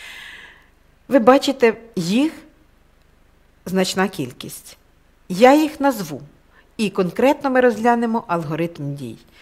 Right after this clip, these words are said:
Наприклад, віл-інфекція та супутня туберкульозна інфекція. Або припинення А Р Т у період вагітності. Або віл-інфікована жінка отримувала А Р Т до початку вагітності.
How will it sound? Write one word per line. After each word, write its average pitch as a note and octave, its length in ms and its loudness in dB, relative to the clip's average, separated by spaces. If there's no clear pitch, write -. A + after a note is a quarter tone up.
Наприклад, G#3+ 600 -2
віл-інфекція A3 840 -2
та G3 160 -6
супутня G#3 600 -6
туберкульозна D3 720 -8
інфекція. - 640 -12
Або F#3+ 240 2
припинення B3 800 2
А F#3+ 220 6
Р F#3 120 -2
Т G3 240 0
у G#3+ 140 -6
період D#3+ 420 -4
вагітності. C#3+ 800 -12
Або E3+ 280 2
віл-інфікована G#3 2000 -2
жінка E3 540 -6
отримувала G3 840 -2
А A#3 80 2
Р A#3 260 -2
Т A#3+ 220 -4
до E3+ 160 0
початку E3 600 -6
вагітності. E3+ 840 -10